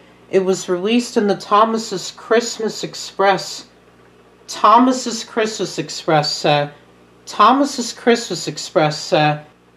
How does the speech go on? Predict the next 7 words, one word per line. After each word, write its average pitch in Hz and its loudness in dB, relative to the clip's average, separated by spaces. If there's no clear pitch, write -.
Sorry 202 4
about 156 0
that, 156 2
just 220 -2
some 196 -4
technical 175 -2
difficulties. 117 -8